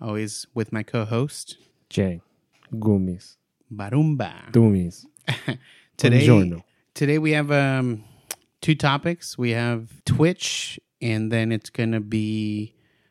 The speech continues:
Speaker 1: our thoughts on the Video Game Awards. But first, let's jump into what we did this week. And for me, I went to Big Bear, rented out a cabin.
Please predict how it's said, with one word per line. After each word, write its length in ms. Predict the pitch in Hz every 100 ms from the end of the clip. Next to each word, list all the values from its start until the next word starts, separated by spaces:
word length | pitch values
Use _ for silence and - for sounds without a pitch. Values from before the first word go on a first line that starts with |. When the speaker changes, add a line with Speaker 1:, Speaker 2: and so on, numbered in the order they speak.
| _
Speaker 1:
our 160 | 123 110
thoughts 440 | - 127 123 - -
on 400 | 117 117 117 -
the 160 | 107 110
Video 260 | 117 135
Game 160 | 120 95
Awards. 600 | 90 90 90 95 - - - _ _ _
But 200 | 110 92
first, 440 | - 131 151 - 131
let's 180 | 120
jump 240 | - 127 131
into 260 | 123 120
what 140 | 131 123
we 100 | 123
did 180 | 127 123
this 200 | 123 -
week. 380 | 147 127 _ _ _ -
And 360 | 107 107 104
for 300 | 101 - 113
me, 800 | 107 113 175 185 135 131 175 160 _ _ _ -
I 200 | 120 127
went 480 | 123 123 120 120 -
to 560 | - 117 110 107 98 110
Big 220 | 110 156 147
Bear, 440 | 113 107 147 143 _ _ _ _ _ _
rented 300 | 117 110 123
out 60 | 104
a 40 |
cabin. 680 | - - 135 139 104 104 117